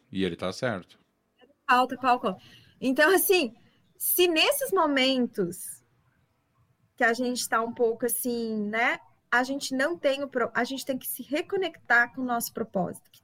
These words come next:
Speaker 2: tudo volta a acontecer.
Speaker 1: Uhum.
Speaker 2: E se o nosso propósito é ajudar as outras pessoas com o que a gente faz.
Speaker 1: Sim.
Speaker 2: Então, por exemplo, olha quanta, quanta coisa tu faz pelo mercado de arquitetura.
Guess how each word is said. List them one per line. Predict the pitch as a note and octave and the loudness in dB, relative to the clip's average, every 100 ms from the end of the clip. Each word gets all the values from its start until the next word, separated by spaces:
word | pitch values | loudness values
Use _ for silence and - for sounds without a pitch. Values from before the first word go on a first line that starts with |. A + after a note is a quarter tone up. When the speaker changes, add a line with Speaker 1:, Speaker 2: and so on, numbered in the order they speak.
| _ | _
Speaker 2:
tudo | E4+ F4 D#4+ | -2 0 2
volta | C#4 A3+ A3 | 2 2 0
a | |
acontecer. | G#3 F#3+ - - - _ _ - | -2 -2 -2 -10 -12 _ _ -20
Speaker 1:
Uhum. | - D#2 E2 F2 | -18 -16 -14 -4
Speaker 2:
E | B3 | -2
se | C4 | 2
o | |
nosso | B3+ B3+ C#4+ | 4 4 2
propósito | E4 D#4+ C#4+ B3+ C4+ D4 E4+ F4 _ - | 0 0 4 4 2 -2 -6 -8 _ 0
é | A#3+ C4 D#4 - _ _ | 4 4 2 -4 _ _
ajudar | A#3+ C4 C4 A3 G#3 A#3 | 0 0 0 2 2 2
as | |
outras | A#3 A#3 - | -2 -6 -10
pessoas | - - G#3 G#3 | -12 -4 -4 -4
com | A3 | -8
o | |
que | A3+ | -6
a | |
gente | G#3+ G#3+ - | -6 -6 -6
faz. | F#3+ F3+ - - _ _ _ - | -8 -8 -12 -18 _ _ _ -20
Speaker 1:
Sim. | - E2+ D#2+ D#2 - | -14 -10 -10 -12 -4
Speaker 2:
Então, | A#3+ | 0
por | C4+ | 2
exemplo, | C4+ C4 C4 | 2 0 0
olha | B3 E4 | 2 0
quanta, | - D4+ G4 G#4+ G#4+ _ _ _ _ | 0 0 0 -2 -4 _ _ _ _
quanta | - D4+ A#4 B4 | 0 0 0 -4
coisa | - D4+ F4 F#4 | 0 2 2 -2
tu | - | -2
faz | D#4 D4 | -2 -2
pelo | C#4+ | -4
mercado | C4+ C4 C4 B3+ | -4 -2 -2 -2
de | B3 | -4
arquitetura. | A3+ - A#3 A#3 A3 F#3+ F#3 | -6 -6 -6 -4 -2 -2 -4